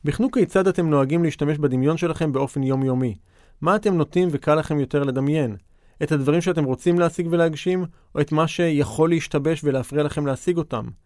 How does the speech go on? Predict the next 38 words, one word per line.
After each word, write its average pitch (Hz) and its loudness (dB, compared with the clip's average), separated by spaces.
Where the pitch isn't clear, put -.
האם 226 -2
אתם 262 -2
מקדישים 151 -2
זמן 143 0
במהלך 127 -2
היום 143 0
לדמיין 127 -2
את 143 -8
התוצאות 147 -4
הרצויות 135 -4
לכם 147 -4
בתחומים 139 -4
שונים 139 -4
בחייכם? 143 -4
אם 170 2
אינכם 208 2
עושים 214 0
זאת 208 -2
עדיין, 135 2
בחרו 160 -2
תחום 185 -2
אחד 160 -2
שחשוב 147 -6
לכם 147 -2
בחייכם, 131 -4
והקדישו 180 -2
לו 185 2
במשך 170 0
שבוע 165 0
באופן 165 -2
מודע, 143 2
זמן 156 0
מובנה, 135 -2
מספר 180 -4
פעמים 175 0
במהלך 147 0
היום 147 0
לדמיין 131 0